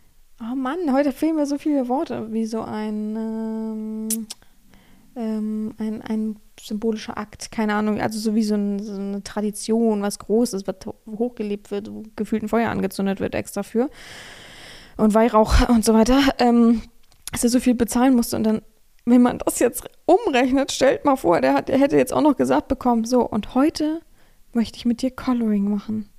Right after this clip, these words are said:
Das ist super wichtig und also das hat schon richtig eine Bedeutung für mich, ne? Also das mache ich nicht mit jedem.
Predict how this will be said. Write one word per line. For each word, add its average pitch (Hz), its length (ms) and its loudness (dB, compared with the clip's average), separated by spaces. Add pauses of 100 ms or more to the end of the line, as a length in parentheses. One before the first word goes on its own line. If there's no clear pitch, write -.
(680)
Das - 200 -8
ist 226 120 -6
super 254 380 -2
wichtig - 560 -8
und 220 140 -4 (400)
also 220 340 -6
das - 400 -12
hat - 160 -16
schon 226 160 -4
richtig 240 360 -12
eine 233 100 -2
Bedeutung 226 500 -4
für 214 160 -8
mich, 214 240 -6
ne? 214 180 -6 (140)
Also 220 160 -6
das 214 160 -8
mache 220 140 -6
ich - 80 -18
nicht 233 160 -8
mit 240 180 -10
jedem. 240 320 0